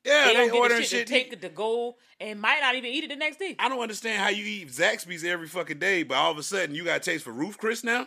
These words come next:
Speaker 2: Uh-huh.
Speaker 1: Like, you get a Ruth's Chris,
Speaker 2: And
Speaker 1: oh, I
Speaker 2: somebody
Speaker 1: need,
Speaker 2: else
Speaker 1: I,
Speaker 2: paying.
Speaker 1: yeah, like, your, your taste get real expensive. But on your, but on somebody else's dime, I just don't understand.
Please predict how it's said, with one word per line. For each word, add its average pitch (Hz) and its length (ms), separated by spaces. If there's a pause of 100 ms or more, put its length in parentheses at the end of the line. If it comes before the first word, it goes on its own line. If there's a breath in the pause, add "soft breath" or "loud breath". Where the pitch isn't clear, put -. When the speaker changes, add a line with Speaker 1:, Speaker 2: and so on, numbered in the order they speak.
Speaker 2:
Uh-huh. 226 360
Speaker 1:
Like, 127 140
you 202 40
get 202 140
a 147 40
Ruth's 220 220
Chris, 226 200
Speaker 2:
And 180 80
Speaker 1:
oh, - 100
I - 60
Speaker 2:
somebody 226 260
Speaker 1:
need, 226 60
Speaker 2:
else 233 140
Speaker 1:
I, 294 140
Speaker 2:
paying. 302 240
Speaker 1:
yeah, 370 720
like, 190 160
your, 233 140
your 233 100
taste 240 260
get 180 140
real 240 180
expensive. 247 600 (680)
But 127 140
on 139 180
your, 165 220
but 135 180
on 147 120
somebody 202 340
else's 269 200
dime, 196 400 (200)
I 254 80
just 247 180
don't 208 160
understand. 165 680